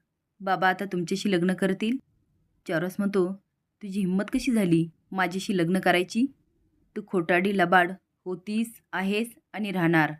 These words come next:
भुवनेश्वरी, तू कधीच बदलणार नाही." अधिपती, "मी बोललो होतो ना, ही बाई स्वतःचा स्वार्थ साधण्यासाठी काही करू शकते, कुठल्याही थराला जाऊ शकते.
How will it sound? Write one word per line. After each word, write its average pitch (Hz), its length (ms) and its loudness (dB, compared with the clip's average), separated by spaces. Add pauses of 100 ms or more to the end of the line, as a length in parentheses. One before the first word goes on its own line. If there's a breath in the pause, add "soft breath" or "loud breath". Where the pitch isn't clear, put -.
(180)
भुवनेश्वरी, 185 560 -2 (360)
तू 220 60 -10
कधीच 202 320 -2
बदलणार 165 440 6
नाही." 151 300 4 (600)
अधिपती, 196 640 -4
"मी 220 80 -6
बोललो 196 300 2
होतो 214 180 -2
ना, 180 200 -2 (760)
ही 196 60 -8
बाई 180 200 0
स्वतःचा 180 420 -2
स्वार्थ 196 360 0
साधण्यासाठी 185 760 2 (480)
काही 240 240 -2
करू 196 180 0
शकते, 175 520 -4 (260)
कुठल्याही 226 420 -4
थराला 190 280 2
जाऊ 175 180 2
शकते. 165 500 -6